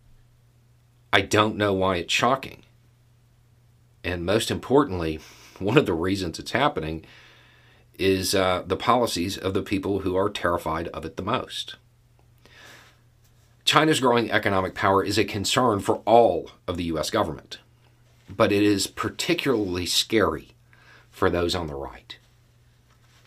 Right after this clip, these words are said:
Um, here's the thing. Final goods and services, right?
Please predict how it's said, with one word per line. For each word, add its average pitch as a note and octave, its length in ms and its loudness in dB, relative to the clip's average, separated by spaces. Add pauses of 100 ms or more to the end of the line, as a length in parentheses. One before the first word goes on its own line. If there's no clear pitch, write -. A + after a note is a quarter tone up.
(460)
Um, D2 380 -10 (1000)
here's E3 300 6
the C#3 120 4
thing. D2+ 280 -2 (1120)
Final B2 340 2
goods G#2 240 4
and F#2+ 100 -4
services, - 560 -4 (240)
right? E2+ 220 -6